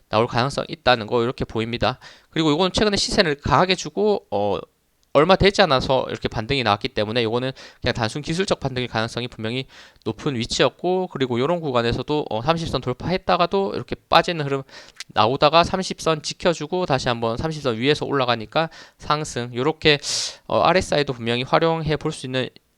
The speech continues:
어, 방법이 있고 그리고 최근에 한번 돌파 시도하려고 했다가 약간 지금 다시 삼십 선 아래 와 있으니까 다시 두 번째 돌파될 때부터는 약간 상승을 어느 정도는 기대해 볼 수 있는 위치다. 이렇게도 봅니다. 하지만 지금 역배열 상태가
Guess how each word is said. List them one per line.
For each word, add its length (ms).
어, 300
방법이 400
있고 300
그리고 200
최근에 440
한번 320
돌파 280
시도하려고 720
했다가 540
약간 320
지금 260
다시 180
삼십 300
선 120
아래 200
와 120
있으니까 380
다시 300
두 160
번째 240
돌파될 420
때부터는 540
약간 180
상승을 460
어느 180
정도는 420
기대해 340
볼 140
수 160
있는 160
위치다. 460
이렇게도 340
봅니다. 340
하지만 320
지금 200
역배열 340
상태가 500